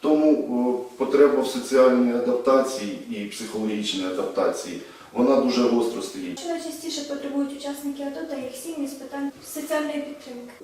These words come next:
Speaker 1: Дивлячись на те, що коли приходять, е, хлопці, е,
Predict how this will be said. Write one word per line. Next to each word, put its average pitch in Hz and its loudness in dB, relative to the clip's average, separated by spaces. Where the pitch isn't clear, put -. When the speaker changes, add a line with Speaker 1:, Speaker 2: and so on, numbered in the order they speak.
Speaker 1:
Дивлячись 123 0
на 113 0
те, 120 2
що 117 2
коли 120 4
приходять, 120 2
е, 101 4
хлопці, 113 -2
е, 104 -6